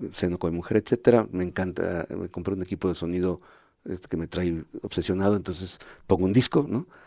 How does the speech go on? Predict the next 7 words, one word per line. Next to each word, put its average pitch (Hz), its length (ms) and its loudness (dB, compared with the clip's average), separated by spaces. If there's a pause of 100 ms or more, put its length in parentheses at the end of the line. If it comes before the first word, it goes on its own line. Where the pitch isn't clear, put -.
(200)
Entonces - 380 -6
escucho - 360 0
un 110 60 2
disco, 143 480 4
eh, 87 400 2
eh, 87 320 0 (520)
eh, - 260 -2